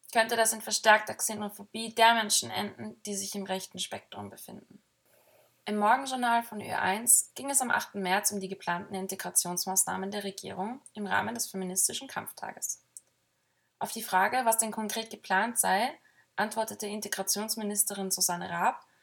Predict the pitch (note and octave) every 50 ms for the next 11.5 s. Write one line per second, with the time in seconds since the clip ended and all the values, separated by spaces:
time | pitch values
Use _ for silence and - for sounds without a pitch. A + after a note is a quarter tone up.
0 | _ _ _ - A3 - A#3+ A3+ - - G#3 A3+ C#4 D4 - D#3 - - - -
1 | A#3+ A3+ - - G3 G#3 A#3+ B3+ C#4 C#4 - - A3+ G#3 G3+ - F#3+ F#3+ G3 G#3
2 | - - B3+ B3+ B3+ B3+ C4+ C4+ C4 - - - F3+ F3 - - - - - G3
3 | G3 G3+ - - G3+ - - - - G3 - - - - - - G3+ - _ _
4 | _ _ _ _ _ _ _ _ _ - - F#3+ - B3 A#3+ A#3 A#3+ G#3+ G#3 G#3+
5 | A#3 C4 C#4 C4+ - - G#3 G3+ - - - A3+ B3 B3+ - - _ _ _ _
6 | - A3 G3+ G#3+ - - - G3 F#3+ F#3 A3 A#3+ - - - G#3+ F#3+ - G3 -
7 | - - - - - - - - - - - - - - - _ _ _ _ _
8 | _ _ _ _ _ _ _ _ _ _ _ _ _ _ _ _ _ _ _ _
9 | - - A#3+ G#3 G#3 G#3+ G#3+ G3+ A3+ B3+ B3+ A#3+ A#3 - A3+ A3+ - A3+ G#3 -
10 | G3 G#3 G3+ - A3+ A3+ A3+ A3 A3 G#3 - G3 G3 G3+ G#3 G#3 - - G3+ -
11 | G#3+ G#3 G#3 G#3 G#3 G#3 G#3 G#3 G#3+ G#3